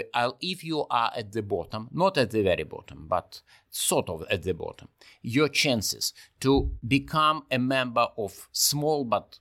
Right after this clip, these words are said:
existing North Korean middle class is to start your own business or to get professional training for your children, and you cannot do it on your normal salaries.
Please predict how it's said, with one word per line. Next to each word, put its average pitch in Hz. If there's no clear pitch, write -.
existing 131
North 120
Korean 104
middle 98
class 82
is 117
to 117
start -
your 98
own 156
business 151
or 123
to 127
get 113
professional 107
training 92
for 90
your 90
children, 151
and 123
you 131
cannot 131
do 165
it 135
on 117
your 107
normal 90
salaries. -